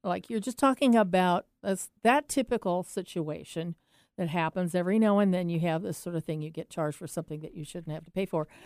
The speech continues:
because everything under my care is completely taken care of by Medicare and the, and the, sh-, and the company. So, so I'm kinda looking at this going, "What?" So this is what Susan is there for. So Susan can help you figure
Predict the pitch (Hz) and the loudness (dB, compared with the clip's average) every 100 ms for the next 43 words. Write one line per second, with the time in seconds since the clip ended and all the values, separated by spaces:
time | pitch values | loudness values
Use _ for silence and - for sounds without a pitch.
0 | - _ 226 254 214 - 220 254 233 220 | -20 _ 2 2 2 0 0 0 0 0
1 | 208 190 175 165 196 233 233 196 160 160 | 0 -2 0 2 2 2 2 -2 -2 -4
2 | - 165 160 - 196 - 208 196 180 180 | -2 -2 -2 0 -2 2 0 2 2 2
3 | 175 _ _ 202 180 156 185 147 143 151 | 0 _ _ -4 -4 -4 -4 -4 -4 -6
4 | 147 151 220 160 160 - 156 151 - 156 | -8 -10 -6 -6 -6 -8 -8 -8 -12 -14
5 | 147 147 165 _ 160 156 156 160 _ _ | -14 -16 -20 _ -12 -12 -16 _ _ _
6 | _ _ _ - 160 170 254 254 185 - | _ _ _ -6 -6 0 0 2 0 -2
7 | _ _ _ _ - 190 170 - - _ | _ _ _ _ 0 2 4 0 -8 _
8 | _ _ - 185 180 196 185 170 180 175 | _ _ -4 -2 -2 -4 -6 -6 -10 -10
9 | 165 156 - 151 143 180 240 - _ - | -8 -8 -10 -10 -2 2 2 0 _ 0
10 | 220 185 208 226 - 277 - 240 - 247 | 2 2 2 0 2 2 4 4 4 4
11 | 233 214 214 180 - 190 185 180 - - | 6 6 6 4 4 4 6 4 0 -4
12 | 147 135 - _ _ _ - 185 - 220 | -4 -4 -10 _ _ _ -6 -6 -2 0
13 | 247 226 226 175 190 196 196 180 185 175 | 2 2 2 4 2 0 2 2 2 -2
14 | 165 - 208 185 | -8 -2 2 2